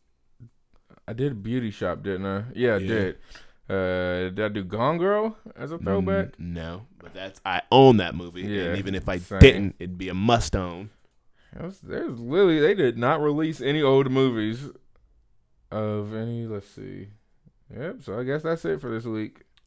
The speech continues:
Speaker 2: All right, what movie you plan on seeing before the next episode?
Speaker 1: Uh, the fact that I've been so out of the loop, despite the fact I've actually been watching movies. What, I can't remember what comes out this weekend.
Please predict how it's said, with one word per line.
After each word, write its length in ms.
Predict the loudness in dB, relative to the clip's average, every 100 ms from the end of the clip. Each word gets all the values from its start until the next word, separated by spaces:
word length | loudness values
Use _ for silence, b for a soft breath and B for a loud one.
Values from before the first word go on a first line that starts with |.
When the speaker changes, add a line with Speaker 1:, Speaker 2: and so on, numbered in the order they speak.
| _
Speaker 2:
All 80 | -4
right, 100 | 0
what 120 | 2 2
movie 220 | 0 -4
you 60 |
plan 200 | -8 -8
on 100 | -8
seeing 220 | -8 -10 -10
before 220 | -12 -12
the 80 | -10
next 280 | -10 -12
episode? 520 | -16 -16 -18 -18 -18 -18 -14
Speaker 1:
Uh, 1000 | -8 -4 -2 -2 -2 -2 -2 -2 -2 -4 -8 -10
the 80 | -10
fact 300 | -6 -8 -4
that 260 | -2 -4 -8 -10
I've 160 | -6
been 120 | -6 -8
so 420 | -10 -8 -6 -4
out 140 | -4
of 80 | -4
the 80 | -6
loop, 380 | -4 -2 -2 -4
despite 440 | -12 -4 -4 -4
the 60 | -2
fact 220 | 0 0
I've 120 | 0
actually 220 | -2 0
been 180 | -2 0
watching 360 | 0 -2 -2 -2
movies. 560 | -2 -2 -4 -6 -8 -14 b b b b b b -20 -20 -8
What, 160 | -8 -8 -16
I 160 | -16 -10
can't 140 | -6
remember 240 | -2 0 0
what 120 | -2
comes 240 | -2 0 2
out 160 | 0
this 180 | -2 -6
weekend. 480 | -6 -6 -4 -4